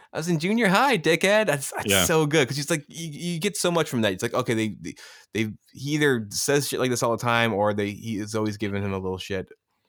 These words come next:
Speaker 1: Love it.
Speaker 2: Um, I gotta
Speaker 1: Okay,
Speaker 2: tell a
Speaker 1: so
Speaker 2: story here. Um, so
Speaker 1: Okay.
Speaker 2: on my oth-, on my previous podcast I used to host, 'cause it's called Spoiler Piece Theater, um, one of my, one of my co-hosts told a story about Robert Davi, and then we put the fact, like, you know, "Hear Dave's Robert Davi story," and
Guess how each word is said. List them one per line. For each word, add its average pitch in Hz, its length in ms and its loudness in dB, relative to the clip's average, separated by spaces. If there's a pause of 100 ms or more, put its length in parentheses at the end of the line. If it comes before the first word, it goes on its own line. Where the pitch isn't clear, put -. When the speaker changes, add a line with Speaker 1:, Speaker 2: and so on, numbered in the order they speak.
(100)
Speaker 1:
Love 104 200 0
it. - 160 -10 (580)
Speaker 2:
Um, 120 260 4
I 117 100 4
gotta 139 160 6
Speaker 1:
Okay, 117 80 2
Speaker 2:
tell 135 140 4
a 123 60 4
Speaker 1:
so 123 60 0
Speaker 2:
story 117 320 4
here. 90 260 2 (140)
Um, 95 500 4
so - 180 4
Speaker 1:
Okay. 104 80 4
Speaker 2:
on 101 100 4
my 104 140 6
oth-, 104 140 4
on 104 120 0
my 101 100 4
previous 131 360 4
podcast 92 520 2
I 90 40 4
used 85 140 2
to 92 60 -2
host, 85 260 2
'cause - 100 -10
it's 85 120 -4
called 87 140 2
Spoiler 90 260 0
Piece 82 180 0
Theater, 85 380 2 (480)
um, 90 480 2 (380)
one 107 220 0
of - 60 -6
my, 107 160 4
one 110 140 2
of 107 60 4
my 101 60 4
co-hosts 120 400 4
told 98 180 0
a 92 40 -2
story 110 220 2
about 92 220 4
Robert 87 280 0
Davi, 101 340 4
and 82 80 0
then 87 100 4
we 85 100 2
put 110 240 4 (260)
the 90 160 -4
fact, 92 300 2
like, 87 180 0
you 90 60 -2
know, 92 60 2
"Hear 117 260 2
Dave's 104 340 2
Robert 101 300 2
Davi 127 240 4
story," 76 380 0
and - 60 -8